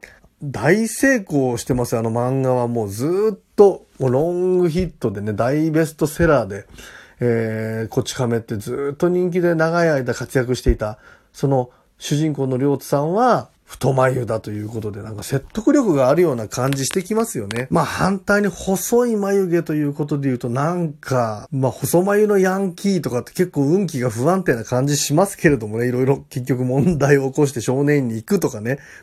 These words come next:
まあイメージもありますけれども、あと相撲の世界で、朝青龍が若手の力士、調子を崩した時に、なんかね、眉毛を細くしてたらしくて、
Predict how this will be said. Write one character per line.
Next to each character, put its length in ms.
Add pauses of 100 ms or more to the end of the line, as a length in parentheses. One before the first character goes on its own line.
ま 80
あ 40
イ 120
メ 160
ー 40
ジ 100
も 100
あ 80
り 80
ま 160
す 80
け 80
れ 80
ど 100
も、 220 (340)
あ 80
と 120
相 200
撲 140
の 80
世 160
界 260
で、 420 (340)
朝 240
青 260
龍 220
が 340 (500)
若 240
手 120
の 340 (100)
力 240
士、 300 (420)
調 140
子 120
を 60
崩 220
し 60
た 100
時 300
に、 340 (540)
な 80
ん 20
か 60
ね、 80
眉 340
毛 80
を 60
細 320
く 180
し 60
て 120
た 120
ら 100
し 100
く 120
て、 240